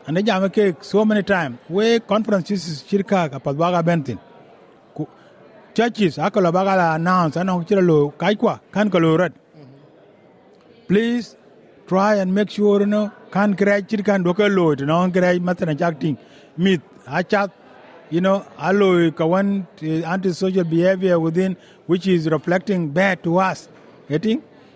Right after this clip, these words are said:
Kene, kule ko ache gam. Lwel nga ko la ka mi da yib ka right court. Leaders also, acha fed up.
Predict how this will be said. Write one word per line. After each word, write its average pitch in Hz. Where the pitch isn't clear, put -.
Kene, 220
kule 170
ko 226
ache 151
gam. 139
Lwel 160
nga 151
ko 151
la 151
ka 151
mi 147
da 127
yib 139
ka 139
right 123
court. 101
Leaders 175
also, 185
acha 143
fed 160
up. 147